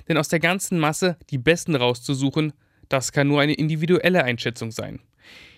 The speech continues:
Die wollte ich auch von den Literaturredakteurinnen hören, als ich mit ihnen gesprochen habe.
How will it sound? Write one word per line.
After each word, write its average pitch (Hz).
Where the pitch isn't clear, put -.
Die 143
wollte 143
ich 156
auch 156
von 170
den 160
Literaturredakteurinnen 151
hören, 165
als 139
ich 135
mit 156
ihnen 160
gesprochen 156
habe. 113